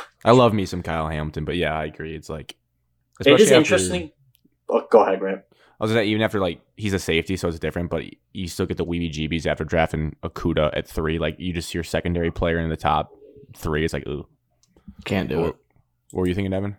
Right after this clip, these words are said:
Speaker 2: Eh, it is interesting because we don't really need an offensive lineman, but it is interesting, like, how talented these offensive linemen are if we were in a different position.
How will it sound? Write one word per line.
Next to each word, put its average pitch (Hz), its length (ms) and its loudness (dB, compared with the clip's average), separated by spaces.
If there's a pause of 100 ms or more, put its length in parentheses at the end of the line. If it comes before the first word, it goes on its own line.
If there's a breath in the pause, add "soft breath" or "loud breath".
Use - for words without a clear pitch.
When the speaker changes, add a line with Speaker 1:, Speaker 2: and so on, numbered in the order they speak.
(140)
Speaker 2:
Eh, 156 80 2
it 151 460 2
is 208 160 4
interesting 156 500 0
because - 460 4
we 110 100 -6
don't 110 220 4
really 107 200 0
need 101 240 -6
an 107 80 -6
offensive 104 400 0
lineman, 107 400 0
but 98 140 2
it 101 80 4
is 104 160 2
interesting, 104 800 -2
like, 202 340 -6 (1500)
how 135 180 2
talented 123 460 2
these 117 120 2
offensive 120 360 8
linemen 107 380 2
are 120 300 8
if 120 100 4
we 117 60 0
were 110 140 8
in 104 60 -2
a - 20 -12
different 107 300 -2
position. 107 560 4